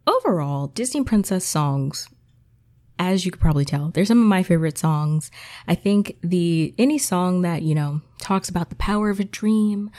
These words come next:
or the power of a wish or even the power of love, I think is always gonna, you know, fill, fill me with warm and fuzzies. And I think they, like I said, it really does have this prevailing nature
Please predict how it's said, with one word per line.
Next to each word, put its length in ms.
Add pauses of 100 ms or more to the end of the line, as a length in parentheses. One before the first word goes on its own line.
(280)
or 120
the 80
power 340
of 100
a 60
wish 560
or 100
even 280
the 60
power 420
of 120
love, 440 (400)
I 160
think 340
is 300
always 360
gonna, 300
you 140
know, 240 (260)
fill, 540 (160)
fill 320
me 160
with 180
warm 480
and 160
fuzzies. 400
And 140
I 40
think 300
they, 320
like 180
I 40
said, 240
it 40
really 280
does 240
have 240
this 120
prevailing 600
nature 500